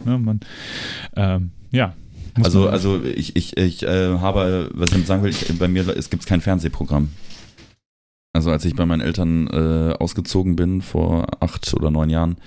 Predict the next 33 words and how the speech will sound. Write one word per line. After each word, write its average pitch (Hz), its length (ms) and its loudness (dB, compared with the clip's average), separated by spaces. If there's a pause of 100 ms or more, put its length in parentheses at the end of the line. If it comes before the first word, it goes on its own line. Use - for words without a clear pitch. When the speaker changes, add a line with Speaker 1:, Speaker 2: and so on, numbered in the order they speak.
(380)
Speaker 2:
habe 73 220 0
ich, 78 220 0
ähm, 76 960 0 (260)
meinen 73 720 0 (420)
Fernseher 80 480 0
einfach 73 180 0
nicht 73 120 0
mitgenommen 80 480 0 (1000)
und 76 380 2
habe 80 120 -2
dann 80 100 4
sehr 76 120 2
schnell 78 140 0
gemerkt, 76 300 2
dass 73 100 -2
ich 76 80 -2
nicht 78 160 0
vermisse. 78 560 0
Also 71 220 2
dass 71 140 2
ich, 69 240 -2
äh, 71 160 2
das, 73 180 0
was 73 100 2
ich 69 80 -8
gucken - 220 0
möchte, 82 280 2
dann 76 240 2
online 80 360 2
schaue, 80 360 0
wie 73 40 0
es 73 100 -4
ja 71 260 2